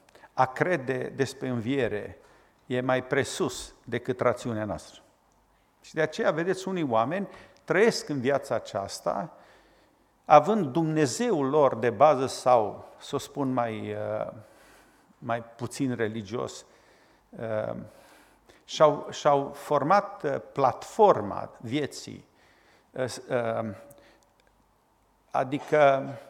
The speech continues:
stre-, uh, hmm, își verifică tot ce trăiesc prin rațiune. Dacă nu înțeleg rațional, nu mai cred. Ori a crede în Dumnezeu,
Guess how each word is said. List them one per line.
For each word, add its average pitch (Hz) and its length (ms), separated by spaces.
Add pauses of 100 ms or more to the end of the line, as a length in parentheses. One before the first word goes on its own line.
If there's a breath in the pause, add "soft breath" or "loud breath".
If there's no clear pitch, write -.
(920 loud breath)
stre-, - 580
uh, 135 360 (200)
hmm, 143 260 (1160 loud breath)
își 131 260
verifică - 880 (800)
tot 220 200
ce 180 140
trăiesc - 800 (320)
prin 139 480 (240)
rațiune. 131 600 (280)
Dacă 131 380
nu 131 180
înțeleg 127 580
rațional, 147 500
nu 175 80
mai 156 140
cred. - 240 (1700 soft breath)
Ori 127 280
a 123 60
crede 127 760
în 123 120
Dumnezeu, 123 720